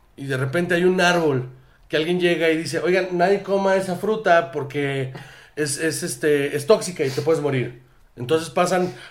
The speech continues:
miles de años en los que todos, "Nadie come esa fruta porque es tóxica",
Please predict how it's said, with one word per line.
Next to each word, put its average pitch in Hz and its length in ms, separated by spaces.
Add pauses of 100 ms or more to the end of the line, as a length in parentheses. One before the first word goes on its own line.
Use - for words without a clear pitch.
miles 240 540
de 226 120
años 226 600 (200)
en 143 80
los 143 120
que - 100
todos, 185 340
"Nadie 180 220
come 185 260
esa 180 180
fruta 180 280
porque 151 180
es - 80
tóxica", 135 600